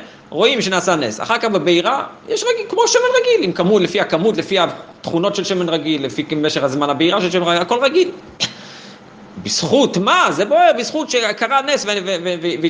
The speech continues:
ו-, ונברא נ-, שמן טבעי, שמן, שמן ניסי, שמן חדש. לפי השינוי, העניין של ה-,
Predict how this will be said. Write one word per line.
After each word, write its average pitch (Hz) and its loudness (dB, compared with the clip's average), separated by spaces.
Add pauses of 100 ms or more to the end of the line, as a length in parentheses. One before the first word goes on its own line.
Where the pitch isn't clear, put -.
ו-, 160 -4
ונברא 156 2
נ-, 175 0
שמן 165 0
טבעי, 110 -2 (120)
שמן, 165 -2
שמן 165 0
ניסי, 127 -2 (120)
שמן 127 -4
חדש. 101 -8 (960)
לפי 120 -4
השינוי, 156 -2
העניין 156 -2
של 180 0
ה-, 147 4